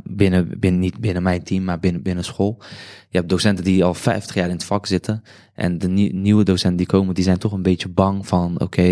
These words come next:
eh, ik heb nog geen vast contract. Kan ik nog wel bepaalde dingen zeggen, ja of nee?" Dus dat, dat gevoel wat jij zegt, leraren opleiden die gewoon zelfkritisch zijn, maar ook de anderen daarin kunnen meenemen.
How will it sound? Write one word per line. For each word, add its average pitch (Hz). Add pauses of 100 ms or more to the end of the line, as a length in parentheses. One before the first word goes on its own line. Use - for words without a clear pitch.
eh, 98
ik -
heb -
nog 98
geen 95
vast -
contract. 90
Kan -
ik 90
nog 98
wel 110
bepaalde 101
dingen 95
zeggen, 92
ja 87
of 85
nee?" 92 (560)
Dus 95 (120)
dat, 120
dat 113
gevoel 131
wat 107
jij 104
zegt, 107
leraren 110
opleiden 95
die 95
gewoon 95
zelfkritisch 117
zijn, 107
maar 98
ook 101 (320)
de -
anderen 104
daarin 95
kunnen 90
meenemen. 92